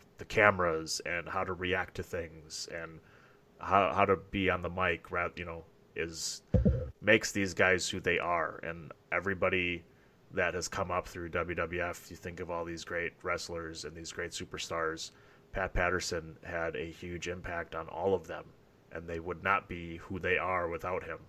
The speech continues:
And that is a huge loss to the wrestling business, to,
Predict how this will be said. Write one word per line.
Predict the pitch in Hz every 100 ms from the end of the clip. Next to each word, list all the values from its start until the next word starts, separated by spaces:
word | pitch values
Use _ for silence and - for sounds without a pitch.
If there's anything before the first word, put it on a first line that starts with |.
| - - - - - - - - - - -
And | - 82 85
that | 92
is | 87 80
a | -
huge | 82 - 95 95
loss | 90 87 87 82 -
to | -
the | 82
wrestling | 85 82 85 80
business, | 85 82 82 80 - - - - -
to, | - 85